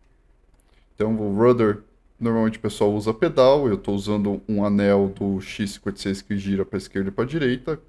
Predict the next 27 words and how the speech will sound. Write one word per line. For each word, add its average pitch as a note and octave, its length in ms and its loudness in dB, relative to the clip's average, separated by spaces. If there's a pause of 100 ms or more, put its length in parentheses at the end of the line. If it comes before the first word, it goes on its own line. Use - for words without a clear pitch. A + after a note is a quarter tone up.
pra G2+ 100 -8
ser - 140 -10
meu G2 180 0
rudder. A2 380 0 (920)
E A3 100 0
eu F#3+ 120 2
tenho C#3+ 200 -2
também B2+ 280 -2
um C3 180 -2
zoomzinho G#2+ 580 -2
aqui. - 300 -10 (880)
Voltando E3+ 640 2
nos B2 180 2
botões, D#3+ 800 2 (2750)
outro G#3 360 0
botão G3 360 0
que G2+ 100 -8
você G2+ 220 -4
tem G2+ 160 -6
que - 80 -14
ter G2+ 140 -2
mapeado G2 560 2
aí C#3+ 180 0
são C#3+ 480 -2
os D3 280 -8
controles C3+ 920 -4
de B2+ 360 2